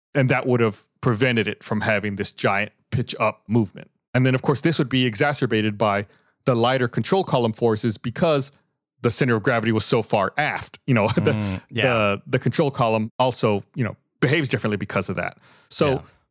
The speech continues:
Speaker 1: The N T S B concludes that the aft center of gravity location and mistrim stabilizer presented the flight crew with a pitch control problem. However, because the actual center of gravity location could not be determined,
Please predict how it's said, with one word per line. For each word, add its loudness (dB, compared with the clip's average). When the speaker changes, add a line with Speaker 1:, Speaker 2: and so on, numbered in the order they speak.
Speaker 1:
The 4
N 0
T 0
S 2
B 0
concludes 2
that -2
the -4
aft -4
center 0
of -2
gravity 0
location 0
and 2
mistrim -2
stabilizer 0
presented 0
the -4
flight 0
crew -2
with -2
a -2
pitch -4
control 0
problem. -4
However, 0
because 0
the -2
actual -2
center 0
of -2
gravity 2
location -2
could -4
not -2
be -2
determined, 0